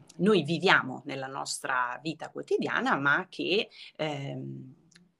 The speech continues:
sono state già in qualche modo vissute, magari attraverso altre, eh, forme, mm, altre maniere,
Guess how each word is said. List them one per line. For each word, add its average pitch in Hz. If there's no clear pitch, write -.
sono 190
state 175
già 147
in 151
qualche 151
modo 156
vissute, 151
magari 131
attraverso 151
altre, 139
eh, 139
forme, 147
mm, 165
altre 147
maniere, 143